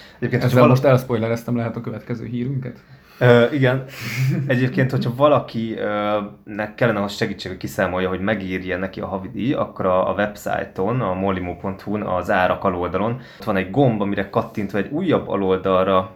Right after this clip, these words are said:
Speaker 1: kerül, ezt lehet majd U X szempontból azért átnézzük a jövőben, de hogy, ö, ott van egy, ö, egy új aloldal,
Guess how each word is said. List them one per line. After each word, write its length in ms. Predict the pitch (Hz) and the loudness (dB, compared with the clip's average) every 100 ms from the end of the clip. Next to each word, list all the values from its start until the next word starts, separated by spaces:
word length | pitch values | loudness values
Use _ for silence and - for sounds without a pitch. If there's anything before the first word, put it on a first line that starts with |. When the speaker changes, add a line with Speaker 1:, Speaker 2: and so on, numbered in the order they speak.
| - | -20
Speaker 1:
kerül, 340 | - 95 98 113 | -4 -2 -2 -6
ezt 100 | - | -6
lehet 160 | 98 | -8
majd 140 | 92 92 | -6 -6
U 140 | 95 | -6
X 80 | 92 | -6
szempontból 480 | 101 87 95 90 92 | -8 -8 -10 -8 -8
azért 220 | 87 92 | -4 -2
átnézzük 520 | 90 - 95 90 104 | -2 -2 -8 -6 -6
a 40 | 98 | -2
jövőben, 440 | 101 113 139 165 - - - | -2 0 0 0 -4 -14 0
de 120 | 110 | 4
hogy, 260 | 110 107 110 | 6 4 4
ö, 120 | 110 | 4
ott 120 | 120 | 2
van 120 | 139 | 8
egy, 320 | 131 - 127 113 | 8 10 6 6
ö, 100 | 110 - 135 185 214 | 0 -2 -8 -4 2
egy 180 | 208 135 135 135 131 | 4 6 4 2 2
új 140 | 120 | 4
aloldal, 640 | 117 120 139 139 165 170 | 4 4 2 2 0 0